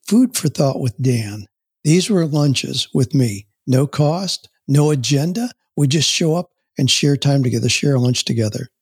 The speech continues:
two-hour lunch. I would have people submit applications. I chose twelve people, five different locations, and we did that. Those were absolutely delightful. And some of the things that came out of those were just amazing.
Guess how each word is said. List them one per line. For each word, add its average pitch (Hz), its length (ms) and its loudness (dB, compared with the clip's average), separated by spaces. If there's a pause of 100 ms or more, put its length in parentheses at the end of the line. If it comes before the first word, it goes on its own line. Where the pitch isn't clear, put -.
two-hour 151 420 2
lunch. - 400 -6 (600)
I 139 60 2
would 131 120 2
have 131 180 0
people 143 320 2
submit 127 460 -2
applications. 131 720 0
I 120 40 2
chose 123 360 0
twelve 131 480 -2
people, 139 500 -2 (260)
five 135 280 0
different 175 300 -2
locations, 131 720 -2 (300)
and 123 60 -2
we 123 80 2
did 127 220 0
that. 107 220 -6 (180)
Those 170 460 2
were 131 280 -2
absolutely 131 1080 0
delightful. 117 720 -4 (560)
And 135 300 2 (160)
some - 200 0
of 170 80 2
the 135 60 -2
things 139 220 2
that 147 120 -4
came 143 220 2
out 131 160 2
of 113 220 -2
those 131 480 0 (260)
were 123 220 2
just 120 280 -2 (140)
amazing. 123 800 2